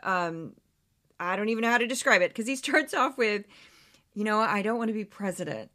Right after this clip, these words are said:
And that's kind of an odd thing for most people to say, "I, I don't wanna be president. I'd never see myself as president." It's quite the ego there. Um, and then he says,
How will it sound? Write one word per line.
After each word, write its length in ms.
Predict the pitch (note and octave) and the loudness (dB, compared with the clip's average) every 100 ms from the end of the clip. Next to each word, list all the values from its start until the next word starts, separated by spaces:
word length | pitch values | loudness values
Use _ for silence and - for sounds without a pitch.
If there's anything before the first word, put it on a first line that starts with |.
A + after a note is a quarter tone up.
| - | -14
And 120 | G#3+ | -12
that's 140 | A#3+ | -10
kind 160 | - E4+ | -8 -4
of 80 | A#3+ | -4
an 100 | G#3 | -2
odd 340 | F#3+ G3+ G#3 G#3 | 2 4 4 2
thing 340 | G3+ F#3 F3+ - _ _ _ _ _ _ | -4 -2 -6 -12 _ _ _ _ _ _
for 180 | _ B3 | _ -4
most 340 | C4 E4+ B4 - | 2 4 4 2
people 280 | C#4 G3+ | -2 -2
to 100 | F3 | -6
say, 540 | F3+ G3+ E3 D#3+ F#3+ A#3 | -4 0 2 2 -2 -6
"I, 220 | G3 G#3 | -10 -2
I 40 | B3+ | 0
don't 180 | C#4+ - | 0 0
wanna 260 | A#3 B3 | 0 0
be 140 | A3 G3+ | 0 -4
president. 600 | - F3 E3+ D#3 D#3+ - | -6 -6 -6 -8 -10 -12
I'd 200 | F#3+ - | -16 -8
never 280 | A3 A3 A3 | -4 -2 -4
see 240 | - A3+ | -6 -4
myself 440 | G#3 F#3 - F3+ - | -4 -6 -8 -10 -10
as 120 | - | -14
president." 640 | - F3+ E3+ D#3+ D#3+ D#3 _ _ _ _ _ | -12 -10 -8 -8 -8 -10 _ _ _ _ _
It's 140 | A#3 - | -20 -18
quite 360 | - C4 C#4+ C#4 | -4 0 0 -2
the 180 | A#3+ | -4
ego 220 | B3+ G3+ F3 | 0 2 2
there. 320 | E3 E3 E3+ - - - - | 2 0 -4 -12 -20 -20 -6
Um, 240 | A3 A#3 A#3+ | 0 2 2
and 200 | B3 B3+ | 0 2
then 100 | C4 | 2
he 100 | B3+ | 0
says, 600 | - A#3+ A3+ A3 - | 2 2 4 0 -6